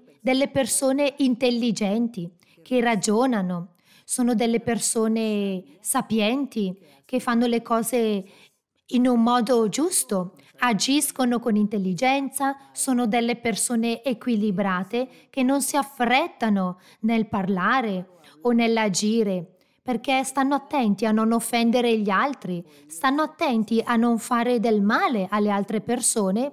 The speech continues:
per poi doversi pentire. Sono anche delle persone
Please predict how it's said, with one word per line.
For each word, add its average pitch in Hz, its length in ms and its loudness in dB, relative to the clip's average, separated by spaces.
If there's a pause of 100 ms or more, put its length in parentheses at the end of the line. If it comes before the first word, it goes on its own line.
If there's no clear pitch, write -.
per - 220 -10
poi 226 280 0
doversi 208 500 -2
pentire. 196 880 -2 (1120)
Sono 285 300 0
anche 269 340 2
delle 262 320 2
persone 269 1000 0